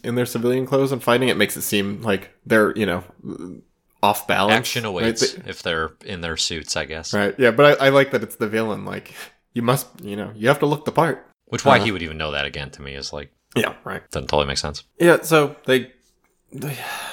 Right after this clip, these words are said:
Speaker 1: they fight him. He's kind of strong. The, I mean, the, the detail, the, the, the way that they beat him is kind of funny.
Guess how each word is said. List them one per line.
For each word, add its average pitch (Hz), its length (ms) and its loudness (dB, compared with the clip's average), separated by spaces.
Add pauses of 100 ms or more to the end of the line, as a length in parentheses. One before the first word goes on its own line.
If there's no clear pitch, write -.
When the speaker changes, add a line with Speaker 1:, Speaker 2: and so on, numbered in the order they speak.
(140)
Speaker 1:
they 117 80 -6
fight 143 340 2
him. 135 320 0
He's 117 160 -2
kind 120 260 -2
of 117 160 0
strong. 113 640 2
The, 127 260 0
I 131 120 4
mean, 135 180 6
the, 143 180 4 (100)
the 135 80 -2
detail, 127 720 2
the, 127 120 6
the, 123 200 -2 (180)
the 127 60 -2
way 151 120 8
that 123 160 6
they 110 100 0
beat 110 200 2
him 104 160 -2
is 98 80 -6
kind 107 300 2
of 107 80 -2
funny. 113 420 2